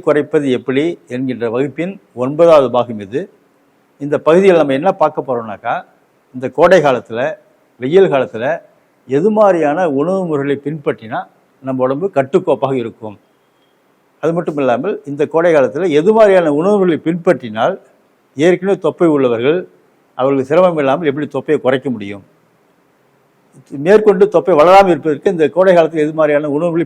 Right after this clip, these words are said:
பின்பற்ற வேண்டும், அதனுடைய அவசியம் என்ன, இதை பற்றிலாம் நம்ம பார்க்க போறோம். இந்த கோடை காலத்துல நம்முடைய வயிறு வந்து இதமா இருக்கும். அப்பதான் வந்து உடம்பு கட்டுக்கோப்பாக நம்ம வந்து, அ,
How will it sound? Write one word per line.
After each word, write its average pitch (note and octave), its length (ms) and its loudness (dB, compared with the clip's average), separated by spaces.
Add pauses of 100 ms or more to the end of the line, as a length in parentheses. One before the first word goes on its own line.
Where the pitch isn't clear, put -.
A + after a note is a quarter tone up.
பின்பற்ற E3+ 440 -4
வேண்டும், A2 280 -12 (120)
அதனுடைய A#2+ 300 -6
அவசியம் F3 400 0
என்ன, A#2+ 200 -8 (140)
இதை C#3+ 180 -2
பற்றிலாம் D3+ 280 -6
நம்ம A#2 200 -4
பார்க்க G2 220 -10
போறோம். - 140 -20 (440)
இந்த D#3 140 -2 (120)
கோடை G#3+ 300 4
காலத்துல C#3 360 2 (640)
நம்முடைய B2+ 360 -2 (260)
வயிறு F#3 320 6
வந்து F3 200 2
இதமா D3 260 4
இருக்கும். - 240 -8 (1300)
அப்பதான் F3+ 380 4
வந்து D3 220 0 (460)
உடம்பு F#3+ 300 2
கட்டுக்கோப்பாக E3+ 540 0
நம்ம C3+ 180 -4
வந்து, E3+ 220 -4
அ, - 20 0